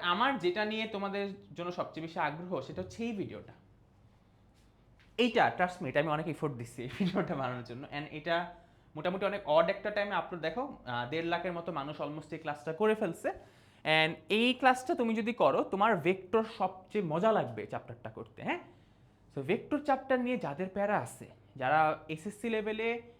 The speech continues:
ভেক্টর চ্যাপ্টার নিয়ে প্যারা খাও, তাদের জন্য এটা একটা ট্রাম্প কার্ড। কারণ এই চ্যাপ্টারটার মধ্যে, মানে এই ওয়ান শট ক্লাসটার মধ্যে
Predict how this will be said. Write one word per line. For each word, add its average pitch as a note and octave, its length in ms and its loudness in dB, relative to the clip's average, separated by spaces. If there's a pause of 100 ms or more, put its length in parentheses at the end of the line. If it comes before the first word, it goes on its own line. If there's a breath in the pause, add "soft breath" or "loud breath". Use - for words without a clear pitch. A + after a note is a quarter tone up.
(140 loud breath)
ভেক্টর D3 260 -4
চ্যাপ্টার F3+ 320 -2
নিয়ে F3+ 180 -6
প্যারা F#3+ 240 2
খাও, A2+ 180 -6
তাদের D#3+ 340 0
জন্য F3+ 180 0
এটা E3 140 -2
একটা E3 140 -6
ট্রাম্প G#3+ 380 -4
কার্ড। - 260 -6
কারণ C3 200 -2 (160)
এই A3 220 0
চ্যাপ্টারটার A#3 600 4
মধ্যে, E3+ 420 -6
মানে D#3 140 -4
এই E3+ 420 -2
ওয়ান D#3 220 2
শট E3 180 -8
ক্লাসটার E3+ 340 -2
মধ্যে E3 340 -6